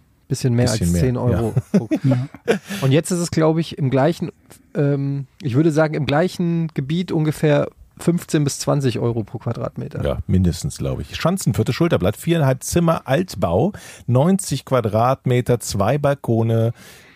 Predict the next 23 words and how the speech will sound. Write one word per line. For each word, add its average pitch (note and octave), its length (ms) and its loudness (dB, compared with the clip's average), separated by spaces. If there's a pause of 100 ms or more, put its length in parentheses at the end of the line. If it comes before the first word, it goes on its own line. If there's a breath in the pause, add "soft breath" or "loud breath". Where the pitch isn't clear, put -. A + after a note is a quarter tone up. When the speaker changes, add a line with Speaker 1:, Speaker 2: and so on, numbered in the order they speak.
(100)
Speaker 2:
ähm, G#2+ 840 2 (140)
neunhundertfünfundfünfzig G#2+ 1400 0
netto - 280 -6
und D3 320 0
so A#2 240 0
weiter F#2 400 0
und F#2 160 0
so E2 180 0
weiter. D#2 220 0
Und F#2 100 0
ich - 80 -2
habe G#2+ 120 0
diese G2 260 2
Anzeigen G#2 460 0
gelesen G2 240 2
und F#2+ 60 2
gedacht, F#2 280 0
geil, G2 380 0 (260 loud breath)
was G#2 300 -2
war B2 160 2
das B2+ 200 2
damals A#2+ 440 0
geil? B2 260 2